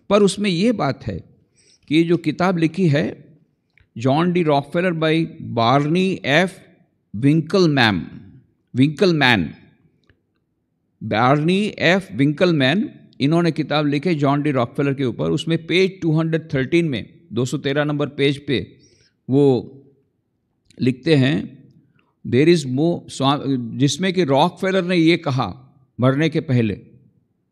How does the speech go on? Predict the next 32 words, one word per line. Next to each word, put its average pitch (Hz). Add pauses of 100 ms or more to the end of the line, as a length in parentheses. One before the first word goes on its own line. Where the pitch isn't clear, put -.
(800)
रॉकफेलर 147
ने 170
खुद 185
ने 185
कहा, 160
इन्वर्टेड 165
कॉमर्स 143
में 123
दिया 101
है, 90 (380)
"There 175
is 151
more 208
to 196
life 175 (340)
than 156
the 143
accumulation 175
of 156 (140)
money. 107 (840)
Money 196
is 175
only 180
a - (180)
trust 208 (320)
in 147
one's 147
hands. 120 (560)
To 131
use 180
it - (120)
improperly 170